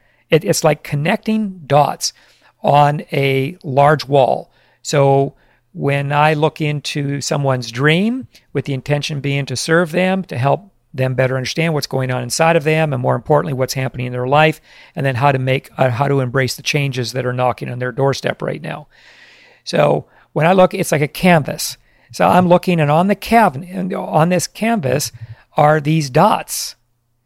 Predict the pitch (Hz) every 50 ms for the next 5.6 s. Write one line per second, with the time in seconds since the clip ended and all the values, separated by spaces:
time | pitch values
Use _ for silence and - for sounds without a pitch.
0 | _ _ _ 175 139 139 143 143 139 - - - 170 180 196 190 202 202 196 175
1 | 147 123 135 127 127 131 151 151 - - - - - _ _ _ _ _ _ _
2 | _ - 135 131 135 135 139 139 - - 202 233 226 143 - - - 180 - 135
3 | 143 135 156 180 214 190 165 170 - - 156 139 147 147 143 - 143 123 139 139
4 | 139 139 123 139 135 127 120 120 156 180 180 - 208 208 196 - - - 156 151
5 | 151 156 147 - - 156 151 151 151 147 - -